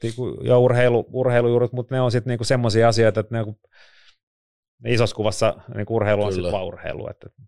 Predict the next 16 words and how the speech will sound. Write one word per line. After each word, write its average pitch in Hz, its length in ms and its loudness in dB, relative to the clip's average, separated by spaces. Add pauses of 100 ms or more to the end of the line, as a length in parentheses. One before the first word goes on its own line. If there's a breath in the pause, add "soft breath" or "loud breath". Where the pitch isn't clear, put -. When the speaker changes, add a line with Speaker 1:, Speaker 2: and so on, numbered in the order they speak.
(200)
Speaker 2:
Niin, 151 120 -6
ja 151 160 6
ehkä 131 200 -4
vois, 151 300 -4
mä, 151 80 -8 (160)
mä 147 180 -6
näen 131 200 0
jotenkin 123 340 -2
tossa 131 240 0
sit 123 140 -6
sen, 131 220 2
että 113 320 -4 (140)
se 123 240 -2
vois 127 220 0
sanoa, 131 240 2
kun - 300 -2